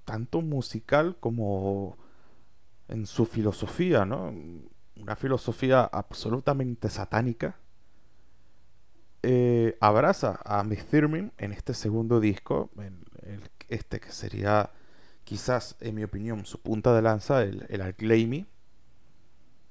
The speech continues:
Y es que Mithirmin y la mayoría de las bandas islandesas no abrazan un concepto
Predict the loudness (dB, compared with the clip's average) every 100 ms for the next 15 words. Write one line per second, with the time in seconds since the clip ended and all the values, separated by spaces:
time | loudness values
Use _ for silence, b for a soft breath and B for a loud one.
0 | -20 -18 -18 -18 -18 -18 -18 -18 -18 -18
1 | -18 -18 -18 -18 -18 -18 -18 -18 -18 -18
2 | -18 -18 -18 -20 -18 -18 -10 0 2 2
3 | 0 0 2 2 2 -4 -8 -4 -2 -2
4 | -4 -2 0 0 0 0 2 2 0 -2
5 | -2 -2 -2 2 4 6 4 0 -2 -6
6 | -8 -8 -4 -4 0 0 0 2 2 2
7 | 0